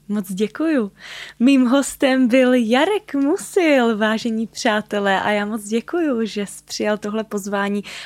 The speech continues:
a že jsme měli možnost takhle shrnout elektronické publikace s multimédií a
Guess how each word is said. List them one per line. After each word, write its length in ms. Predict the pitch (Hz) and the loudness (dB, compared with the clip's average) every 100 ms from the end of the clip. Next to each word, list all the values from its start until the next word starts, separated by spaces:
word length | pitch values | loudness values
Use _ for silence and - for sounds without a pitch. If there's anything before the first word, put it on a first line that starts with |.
| - | -8
a 60 | |
že 120 | 202 | -8
jsme 220 | 202 214 202 | -6 -6 -4
měli 300 | 208 208 220 | -2 -2 0
možnost 500 | 254 262 240 220 - | 0 0 -2 -4 -8
takhle 360 | 214 - 214 | -14 -8 -6
shrnout 600 | 196 214 214 247 220 214 - - - | -4 -4 -2 -2 -4 -6 -10 -20 -12
elektronické 840 | 196 202 208 - 202 202 202 - 202 | -6 -4 -4 -6 -4 -4 -6 -8 -10
publikace 640 | - 190 208 - 202 - | -8 -8 -8 -8 -12 -12
s 100 | 208 | -12
multimédií 880 | 190 180 - 196 196 190 196 190 185 | -10 -10 -8 -8 -6 -6 -4 -4 -6
a 140 | 180 | -10